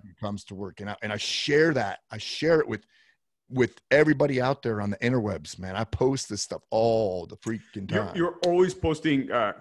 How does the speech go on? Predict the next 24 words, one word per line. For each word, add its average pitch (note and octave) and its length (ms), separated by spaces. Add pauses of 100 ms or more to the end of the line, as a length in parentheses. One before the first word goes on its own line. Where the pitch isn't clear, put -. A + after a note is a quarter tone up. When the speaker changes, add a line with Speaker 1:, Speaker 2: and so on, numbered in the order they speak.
Speaker 2:
kick-ass C3 400
workouts, A#2+ 500
which A2+ 160
is G#2 100
really A#2 220
Speaker 1:
Mm-hmm. - 80
Speaker 2:
cool A2+ 240
'cause A2+ 180
it, A2 200
it's G#2+ 160
great A2 240
to A2 80
see, A#2+ 160
s-, - 200
you A2 120
know, F#2+ 320
see A#2+ 240
your G#2 180
different A#2+ 240
types A2 180
of G2+ 80
training. C3 520
And A#2+ 300 (320)
you, D#3+ 180